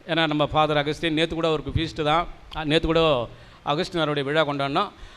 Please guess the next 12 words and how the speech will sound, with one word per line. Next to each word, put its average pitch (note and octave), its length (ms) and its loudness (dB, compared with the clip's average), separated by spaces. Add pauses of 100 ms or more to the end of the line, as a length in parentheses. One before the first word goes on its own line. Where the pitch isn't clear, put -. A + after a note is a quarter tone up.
அகஸ்தினாருடைய F3+ 760 4
ஒரு D3 160 0
நல்ல E3+ 260 0
வார்த்தைகளை D#3+ 480 -2
சொல்லி D#3 220 0
நான் D3 180 0
நிறைவு E3+ 300 6
செய்ய D#3+ 240 4
விரும்புகிறேன். C#3+ 480 -4 (560)
அவர் D3 200 -6
சொல்றாரு, F3+ 500 0 (640)
"இறைவா, D3+ 580 6